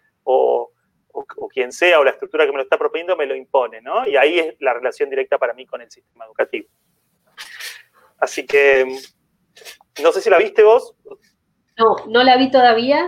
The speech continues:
Speaker 2: eh, pero la quería ver, la tenía anotada para ver, y estoy en esa etapa, tengo un hijo de trece años que tiene teléfono hace muy poco,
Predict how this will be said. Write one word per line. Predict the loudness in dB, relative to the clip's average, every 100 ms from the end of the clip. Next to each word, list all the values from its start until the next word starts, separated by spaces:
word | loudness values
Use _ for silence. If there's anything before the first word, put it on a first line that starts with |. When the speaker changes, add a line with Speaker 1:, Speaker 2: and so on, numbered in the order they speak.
| -6 -8
Speaker 2:
eh, | -6 -6
pero | -6 -6
la | -6
quería | -6 -4
ver, | 2 0 0
la | -6
tenía | -6 -4 -2 -2
anotada | -4 -6 -6 -4
para | -4 -4
ver, | -4 -6 -8
y | -6 -4
estoy | 0 0
en | 2
esa | 0 2
etapa, | 0 2 -2
tengo | -4 -6
un | -8
hijo | -6
de | -6
trece | -6 -6 -4
años | -4 -2 -4 -4
que | -8
tiene | -4 -4 -4
teléfono | -6 -8 -8 -8 -8
hace | -8 -8 -6
muy | -4
poco, | 0 2 2 0 -6